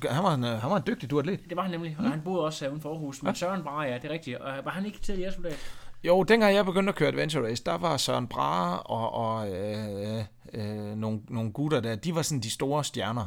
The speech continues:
Speaker 1: Og
Speaker 2: Ja.
Speaker 1: der var det faktisk soldater. Der var et hold, som var, øh, som var frømænd, og et hold, som var, øh, som var jægersoldater.
Speaker 2: Ja.
Speaker 1: Og de skulle bare måle dealer, hver gang de var afsted,
Speaker 2: Ja.
Speaker 1: øh, for at se, hvem der, hvem der kørte stærkest.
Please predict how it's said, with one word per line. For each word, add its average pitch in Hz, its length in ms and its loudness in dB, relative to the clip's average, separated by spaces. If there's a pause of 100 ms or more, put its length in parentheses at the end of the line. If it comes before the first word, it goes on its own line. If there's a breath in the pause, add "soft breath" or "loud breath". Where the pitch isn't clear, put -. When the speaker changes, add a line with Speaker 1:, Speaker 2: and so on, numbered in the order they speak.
Speaker 1:
Og 123 100 -2
Speaker 2:
Ja. 147 60 -2
Speaker 1:
der 170 120 6
var 180 160 6
det 185 100 2
faktisk 147 400 -2
soldater. 127 400 0
Der 135 120 -2
var 143 180 0
et 208 160 0
hold, 151 220 4
som 123 240 -4
var, 101 300 -2
øh, 87 260 -6
som 104 180 -4
var 85 80 -4
frømænd, 185 400 2 (340 loud breath)
og 151 200 4
et 170 120 4
hold, 147 200 2
som 117 260 -2
var, 104 260 -2
øh, 95 200 -4
som 110 180 -4
var 104 60 -2
jægersoldater. 107 600 -4
Speaker 2:
Ja. 151 120 -4 (160)
Speaker 1:
Og - 220 -8
de 190 120 4
skulle 131 240 -6
bare 117 200 -2
måle 107 220 -2
dealer, 131 220 0
hver 101 160 -2
gang 98 160 -6
de 110 100 -6
var 110 80 -4
afsted, 104 260 -6 (360)
Speaker 2:
Ja. 104 440 -2
Speaker 1:
øh, 107 60 -6
for 123 140 -2
at 113 60 -2
se, 120 180 0
hvem 107 180 -4
der, 98 240 -6
hvem 117 160 -4
der 107 80 -4
kørte 101 220 -8
stærkest. 107 460 -4